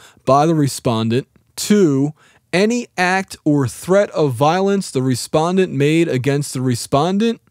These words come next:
or against another, whether or not the threat of violence involved a firearm. Three, any violation by the respondent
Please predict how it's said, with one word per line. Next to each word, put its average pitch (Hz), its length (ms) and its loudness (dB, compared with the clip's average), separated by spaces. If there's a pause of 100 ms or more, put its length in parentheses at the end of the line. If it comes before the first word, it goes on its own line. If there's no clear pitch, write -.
or 220 300 4
against 185 420 0
another, 147 640 2 (220)
whether 202 420 4
or 202 100 2
not 165 360 -2
the 127 120 -6
threat 170 420 0
of 139 180 -2
violence 170 580 0
involved 139 680 0
a 120 140 0
firearm. 123 840 -2 (260)
Three, 165 720 0 (260)
any 233 240 2
violation 190 800 2
by 147 240 2
the 190 80 2
respondent 143 800 -2